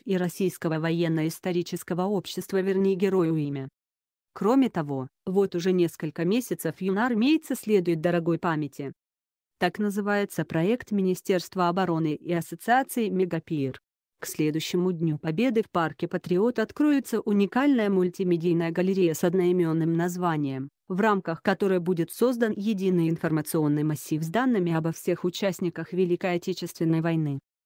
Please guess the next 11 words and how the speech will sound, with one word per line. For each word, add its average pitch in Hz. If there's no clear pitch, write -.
Знаковым 165
событием, 160
приуроченным 185
к -
семидесятипятилетию 185
Победы 175
в 156
Великой 175
Отечественной 170
войне, 156
станет 214